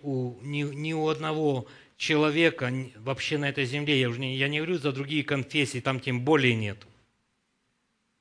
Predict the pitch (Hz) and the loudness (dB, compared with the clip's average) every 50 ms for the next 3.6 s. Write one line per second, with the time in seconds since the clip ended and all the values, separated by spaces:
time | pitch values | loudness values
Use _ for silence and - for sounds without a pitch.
0 | _ _ _ _ _ _ _ _ _ _ 113 117 127 120 131 139 135 143 143 135 | _ _ _ _ _ _ _ _ _ _ -8 -6 -4 -4 -4 -2 0 2 2 4
1 | 135 131 123 131 135 135 147 156 147 131 107 107 98 92 87 - - _ _ _ | 4 4 4 4 2 4 4 2 2 2 0 -4 -6 -6 -10 -14 -20 _ _ _
2 | _ _ _ _ _ _ _ _ - 120 110 - 120 117 - 151 143 120 - 123 | _ _ _ _ _ _ _ _ -10 -10 -8 -6 -8 -6 -4 -4 -4 -4 -4 -4
3 | 107 107 117 120 131 123 107 95 98 92 87 | -2 -2 -2 -2 -2 -4 -4 -6 -10 -16 -16